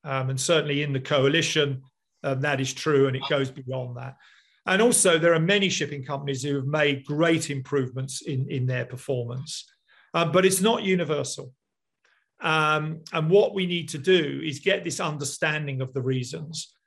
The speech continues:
and also work with those other companies, um, to help them to, to,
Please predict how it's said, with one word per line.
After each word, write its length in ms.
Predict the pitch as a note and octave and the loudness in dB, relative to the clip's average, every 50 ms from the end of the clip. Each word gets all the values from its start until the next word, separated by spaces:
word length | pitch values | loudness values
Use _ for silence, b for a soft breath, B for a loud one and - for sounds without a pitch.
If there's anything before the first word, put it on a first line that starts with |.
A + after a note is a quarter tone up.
| _ _ - | _ _ -2
and 140 | D#3+ D#3 E3 | 0 2 2
also 380 | F3+ F3 F3+ - E3+ D#3+ D#3+ | 4 2 4 4 4 4 4
work 680 | D#3 D#3+ D#3+ E3+ E3 C#3 D3 F#3 G3 F#3+ F3+ F3+ - - | 2 -2 -6 -8 -4 2 4 6 8 8 6 4 0 -6
with 360 | D3+ D3+ F#3 G3+ G3 G3 - | 2 6 6 6 6 4 0
those 240 | D#3 D3 C3+ C3+ C3 | -2 -2 -2 -2 -4
other 220 | C3+ C3 B2+ C3+ | -4 -4 -4 -6
companies, 800 | C3 - - C#3 B2 A#2+ - C3 B2+ C#3 C#3+ C#3 C3+ - - - _ _ _ _ _ _ _ - | -8 -4 -4 -6 -4 -4 -8 -8 -6 -6 -6 -6 -8 -10 -12 -12 _ _ _ _ _ _ _ -4
um, 200 | - D#3 D3 C#3+ C3 | -2 -2 -2 -2 -2
to 200 | - - D#3+ C3 | -2 -2 -2 -2
help 500 | - - - - G#3 G#3 F#3+ - - - - | -2 -4 -4 0 2 2 2 2 -2 -10 -10
them 400 | - C#3 C3+ C3+ C3 C3+ D3 - _ _ _ _ _ _ _ _ - | -8 -8 -6 -6 -6 -8 -8 -10 _ _ _ _ _ _ _ _ -8
to, 360 | - - D#3 D3 C#3+ C#3+ D#3 | -2 0 2 2 2 0 -2
to, 580 | D#3+ - - D3+ C#3+ C3+ C3+ C3+ C#3+ D3+ - | -6 -8 -6 -4 -2 -2 -2 -2 -4 -6 -10